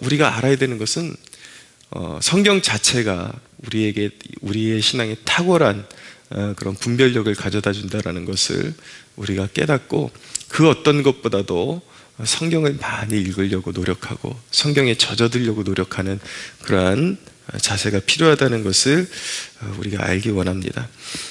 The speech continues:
또 한 가지 말씀을 이해하는 것, 그것은 우리 생활에 큰 동기부여가 될 수밖에 없다라는 것을, 어, 우리가 알기 원합니다. 어,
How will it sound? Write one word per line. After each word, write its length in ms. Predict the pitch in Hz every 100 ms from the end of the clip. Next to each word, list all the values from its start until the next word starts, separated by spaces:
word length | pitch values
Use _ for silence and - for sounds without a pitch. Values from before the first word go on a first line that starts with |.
| - - - - _ - - - - - -
또 120 | 180
한 160 | 180 165
가지 580 | 151 123 127 123 95 - - - -
말씀을 800 | - 95 135 - 180 175 175 170
이해하는 540 | 120 120 131 123 117 104
것, 260 | 95 143 202 -
그것은 520 | - 127 120 160 180 - - - - - -
우리 360 | 101 104 131 123
생활에 580 | - 170 180 127 107
큰 400 | - - - 190 170
동기부여가 720 | 127 127 147 131 123 113 107
될 180 | 101 95
수밖에 360 | - 107 -
없다라는 500 | 98 - 117 117 113
것을, 520 | 107 - 110 117 151 - - - _ _ -
어, 200 | 92 87
우리가 320 | 104 101 95
알기 240 | 95 101 110
원합니다. 640 | 90 95 92 87 92 98 - - - - - - - -
어, 240 | 113 101